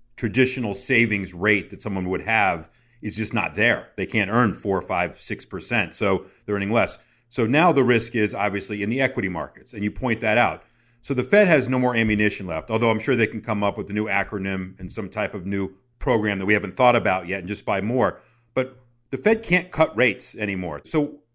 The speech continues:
to your point, and I know this all leads into the positive for Bitcoin and crypto in the long run, <laughs> which is great. We will totally get to that. But what do we do here when, if the equity market does have that pullback? And your, your point about the inflation lies really in the equity markets,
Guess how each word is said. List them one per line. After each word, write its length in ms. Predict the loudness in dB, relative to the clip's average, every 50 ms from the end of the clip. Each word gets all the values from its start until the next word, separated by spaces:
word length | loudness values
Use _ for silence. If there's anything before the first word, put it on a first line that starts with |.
| _ _ -6
to 100 | -4 0
your 120 | 0 0
point, 420 | -2 -2 -4 -2 0 0 0 0 2
and 80 | 4
I 80 | 4 6
know 140 | 6 6 6
this 160 | 4 2 0
all 340 | -2 0 2 2 2 2 2
leads 280 | 2 2 0 0 -2 -4
into 200 | -6 -6 -6 -10
the 80 | -12
positive 420 | -8 -4 -4 -4 -2 -4 -6 -8 -8
for 100 | -10 -8
Bitcoin 480 | -8 -8 -8 -8 -10 -10 -8 -6 -6
and 180 | -6 -8 -10 -14 _ _ _ _ -4
crypto 340 | -2 -2 -2 -2 -2 -2
in 60 | -2 -2
the 80 | -2
long 240 | -2 0 0 0 0
run, 240 | 0 -2 -4 -6 -6
<laughs> 20 | -4
which 240 | -4 -4 -2 0 0
is 160 | -2 -2 -4
great. 280 | -8 -4 -2 -2 0 0
We 100 | -2 -2
will 140 | -2 -2
totally 380 | -4 -4 -4 -4 -4 -4 -6 -8 -8 _ 0
get 160 | 0 0 0
to 80 | 0 0
that. 200 | 0 0 2 2
But 280 | 0 0 0 -4 -20 _ _ _ _ _ 0
what 120 | 4 6
do 60 | 6
we 100 | 6 4
do 200 | 2 2 2 2
here 200 | 4 4 4 2
when, 180 | 2 2 0 -2 0
if 180 | 0 0 0
the 160 | 2 0 2 2
equity 220 | 0 0 -4 -6
market 420 | -4 -4 -4 -4 -4 -8 -10 -4
does 280 | 0 0 2 2 0 -2
have 300 | -4 -4 -2 -4 -4 -4
that 320 | -6 -6 -6 -6 -8 _ _ _ _ _ _ _
pullback? 600 | -6 -2 0 0 0 0 -2 -2 -4 -6 -8 -10
And 100 | -8 -6
your, 200 | -6 -6 -6 -6
your 120 | -8 -10 -8
point 280 | -8 -8 -6 -4 -4
about 440 | -4 -2 -2 -2 -2 -2 -6 -10 -8
the 100 | -4 -4
inflation 500 | -4 -4 -4 -4 -4 -4 -4 -4 -8 -10
lies 280 | -8 -6 -6 -6 -6 -4
really 320 | -2 -2 0 0 -2 -4
in 80 | -6 -10
the 160 | -10 -8 -6
equity 320 | -6 -6 -6 -6 -8 -6
markets, 500 | -6 -8 -10 -10 -12 -16 -20 -20 -20 -20